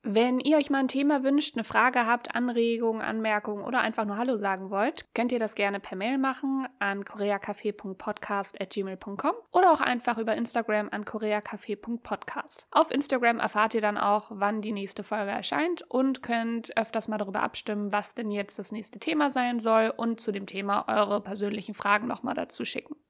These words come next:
Und dann können wir auch schon ohne weitere Umschweife einfach direkt ins Thema starten. <laughs> Direkt als erstes muss ich ein Thema abhaken, das ich am Anfang, als ich nach Korea gegangen bin, so die ersten Urlaube überhaupt nicht so ernst genommen habe,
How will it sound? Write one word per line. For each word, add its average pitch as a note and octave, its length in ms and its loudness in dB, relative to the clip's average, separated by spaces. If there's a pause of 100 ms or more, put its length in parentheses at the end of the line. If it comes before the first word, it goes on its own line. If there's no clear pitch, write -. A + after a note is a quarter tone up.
Und D4+ 80 4
dann D#4 140 4
können C#4+ 160 0
wir B3+ 120 -2
auch G#3+ 60 -4
schon A3 180 -4
ohne C4+ 220 0
weitere A3 300 -2
Umschweife G3+ 720 -4
einfach G#3 320 -4 (200)
direkt A#3+ 380 6
ins F#3 160 -8
Thema F#3 300 -4
starten. F3 480 -8
<laughs> F#3+ 40 -6 (1040)
Direkt G#3+ 440 0
als A3 160 0
erstes B3 580 2
muss A3 220 -4
ich G3+ 120 -10
ein G3+ 80 -6
Thema A3 360 0
abhaken, F#3+ 680 -2 (800)
das G#3 380 2
ich A3 200 0
am G3+ 140 2
Anfang, G#3 960 0
als G3 240 -2
ich G3 80 -8
nach G3+ 160 -6
Korea G#3 340 2
gegangen G3 440 -2
bin, G3+ 260 -2
so F#3+ 100 -6
die F#3+ 140 -2
ersten G3 320 -4
Urlaube F#3+ 420 0
überhaupt G#3+ 720 -8
nicht D#4+ 300 -4
so C#4 180 0
ernst C#4+ 460 -6
genommen F3+ 360 -4
habe, F3 140 -10